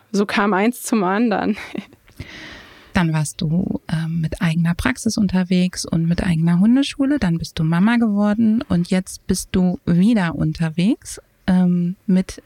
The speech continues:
Speaker 2: eigener Hundeschule, aber nur noch online, korrekt?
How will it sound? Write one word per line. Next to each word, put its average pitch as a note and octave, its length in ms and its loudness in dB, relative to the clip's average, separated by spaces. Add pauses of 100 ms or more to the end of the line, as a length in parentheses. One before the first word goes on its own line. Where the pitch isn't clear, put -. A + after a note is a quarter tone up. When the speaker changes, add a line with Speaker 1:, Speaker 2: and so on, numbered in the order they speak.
Speaker 2:
eigener E3 400 0
Hundeschule, B3+ 600 2
aber G3+ 280 2
nur G#3 140 4
noch G#3+ 180 0
online, D3+ 400 0
korrekt? - 480 -4